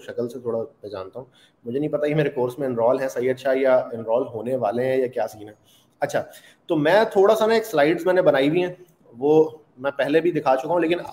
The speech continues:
इस दफ़ा उसमें एक चीज़ न्यू है, तो ज़रा वो देखते हैं कि वो, ओहो, ये तो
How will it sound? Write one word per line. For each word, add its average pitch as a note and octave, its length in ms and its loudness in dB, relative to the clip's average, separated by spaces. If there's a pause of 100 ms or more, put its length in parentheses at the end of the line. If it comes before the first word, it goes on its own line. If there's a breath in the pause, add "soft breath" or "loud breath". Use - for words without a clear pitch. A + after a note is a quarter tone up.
(160)
इस G3+ 100 2
दफ़ा G3 240 0
उसमें G3 240 0
एक D#3+ 200 -4
चीज़ F#3+ 160 -6
न्यू C3+ 240 -2
है, - 80 -14 (800 soft breath)
तो D3 440 2 (720)
ज़रा C3 220 0
वो C#3+ 140 0
देखते B2 300 -4
हैं C#3 100 -4
कि C#3 60 -2 (1800 soft breath)
वो, B2 380 -2 (400)
ओहो, G#2 460 -12 (100)
ये A2+ 60 -10
तो A2+ 360 -4